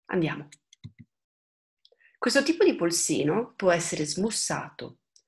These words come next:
ovvero il più comune e anche il più versatile. Si distingue per i suoi angoli smussati di quarantacinque gradi e si traduce come mitted o angled cuff.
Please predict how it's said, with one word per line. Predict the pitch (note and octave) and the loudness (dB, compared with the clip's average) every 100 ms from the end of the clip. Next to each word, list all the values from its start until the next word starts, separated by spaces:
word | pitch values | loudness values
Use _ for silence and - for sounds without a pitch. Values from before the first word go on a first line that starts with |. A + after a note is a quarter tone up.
| _ - | _ -2
ovvero | F3+ A3+ A3 | 0 0 0
il | E3+ | -2
più | F3+ F3 | -4 -4
comune | A3 F3 D3+ D#3 D#3+ - | -2 0 0 -2 -4 -4
e | F#3 | -4
anche | D#3+ E3 | -2 -4
il | D#3+ | -8
più | D#3+ C#3+ | -8 -6
versatile. | C#3+ - - B2+ - C3 C3 - _ _ _ _ _ _ _ _ | -6 -8 -8 -10 -12 -12 -12 -14 _ _ _ _ _ _ _ _
Si | - E3+ | -12 -8
distingue | F3+ - B3+ G#3 | -4 -2 -2 -2
per | F#3 | -4
i | E3+ | -6
suoi | - F3 | -4 -2
angoli | F3 E3+ E3 | 0 0 -4
smussati | - E3 - - E3+ E3 D#3 | -4 -6 -4 -4 -4 -6 -10
di | D3+ | -10
quarantacinque | D3+ D#3+ D#3+ D#3+ E3 - E3 D#3+ | -6 -4 -4 -6 -8 -6 -6 -6
gradi | D#3 D3+ D3+ E3 C4+ - - - - | -4 -4 -4 -8 -10 -12 -20 -20 -20
e | G#3+ | -8
si | A#3 | -4
traduce | A3 C#4 G3 - F#3+ - | 0 0 0 -6 -6 -8
come | - G3 G#3+ | -6 -4 -4
mitted | D4 A3 - F3+ - - _ | -4 -6 -4 -6 -8 -16 _
o | - - | -6 -2
angled | F3 D#3 D#3+ D#3+ D#3+ | 0 0 -2 -4 -6
cuff. | - - E3 - | -6 -6 -6 -10